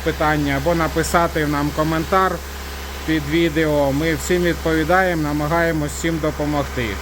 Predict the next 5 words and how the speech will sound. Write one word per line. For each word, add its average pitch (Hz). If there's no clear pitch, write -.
Тож 151
всім 170
гарного, 170
мирного 170
неба 175